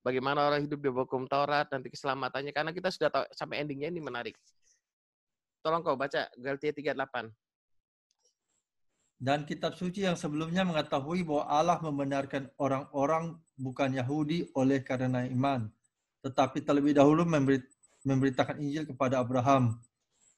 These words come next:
Speaker 2: Olehmu segala bangsa akan diberkati.
Speaker 1: Memberitakan apa?
Speaker 2: Injil.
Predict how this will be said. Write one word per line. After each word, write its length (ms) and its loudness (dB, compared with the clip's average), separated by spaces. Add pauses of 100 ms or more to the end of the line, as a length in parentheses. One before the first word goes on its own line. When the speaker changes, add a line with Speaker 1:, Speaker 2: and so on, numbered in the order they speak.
(440)
Speaker 2:
Olehmu 400 8
segala 400 6
bangsa 400 6
akan 160 2
diberkati. 1040 0 (1500)
Speaker 1:
Memberitakan 640 -12
apa? 240 -6 (2500)
Speaker 2:
Injil. 560 -2